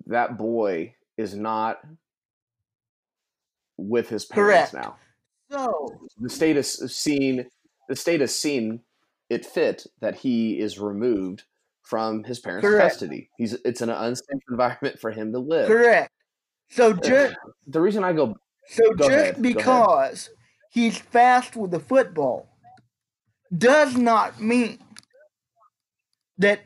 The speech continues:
Speaker 2: that we, that I should support him. I will support his teammates because it's what I've always done. I will support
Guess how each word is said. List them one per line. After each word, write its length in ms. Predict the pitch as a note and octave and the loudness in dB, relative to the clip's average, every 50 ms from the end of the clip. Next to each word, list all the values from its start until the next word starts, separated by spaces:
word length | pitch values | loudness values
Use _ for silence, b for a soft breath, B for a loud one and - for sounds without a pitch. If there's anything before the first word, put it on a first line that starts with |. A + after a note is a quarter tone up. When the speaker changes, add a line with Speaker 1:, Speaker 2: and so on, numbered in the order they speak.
| _ - | _ -2
Speaker 2:
that 240 | F3+ G#3+ G#3+ F3+ - - | 4 4 4 4 4 0
we, 160 | G#3 G#3 D3 | -4 -4 -2
that 220 | F#3 F3 G3+ G#3 - | 0 2 2 4 4
I 160 | G#3+ G#3+ G#3 | 4 4 4
should 320 | F#3 - A3 G3+ F#3+ F3 - | 0 2 2 2 2 0 -4
support 520 | - - E3+ - F#3+ G3+ A3 G#3+ G#3 F#3 | -8 -10 -10 -8 -2 0 0 0 0 -4
him. 340 | F#3 - G#3 G#3+ G#3+ - - - _ _ _ _ _ _ _ _ F3+ | -10 -12 -10 -10 -8 -10 -12 -14 _ _ _ _ _ _ _ _ 4
I 200 | G#3+ B3+ C#4 C4+ | 6 6 6 4
will 240 | B3 A#3 A3 A3 G#3 | 2 4 2 2 2
support 360 | - G#3+ F#3 - G3+ G3 E3+ | 2 -2 -2 0 0 0 2
his 160 | D#3+ D3 C#3 - | 0 -2 -6 -4
teammates 520 | - C4+ C#4+ C4 G3 D#3 C#3 B2+ B2 - | -2 0 0 2 2 0 0 -2 -4 -8
because 300 | - F3+ F#3 - F#3 E3 | -8 -6 -4 -2 -4 -4
it's 120 | D#3+ D#3+ F3+ | -4 -8 -2
what 160 | F#3 F#3 F3 | 0 2 4
I've 140 | E3 E3 D#3+ | 4 4 4
always 320 | E3 E3 E3 D#3+ D3 C3+ C3 | 4 2 4 2 0 -2 -2
done. 300 | C#3 F#3 G#3+ G#3 - - - _ _ _ _ _ _ _ - | -4 -2 -2 0 -2 -4 -8 _ _ _ _ _ _ _ 4
I 200 | G3 A#3 C#4 C#4+ | 6 6 6 4
will 180 | C4 A#3+ A3 G3 | 2 0 0 -2
support 600 | - - G#3+ F3+ - G3+ G#3 G3+ G3 F#3+ - | -2 -4 -4 -4 0 0 0 0 0 -2 -8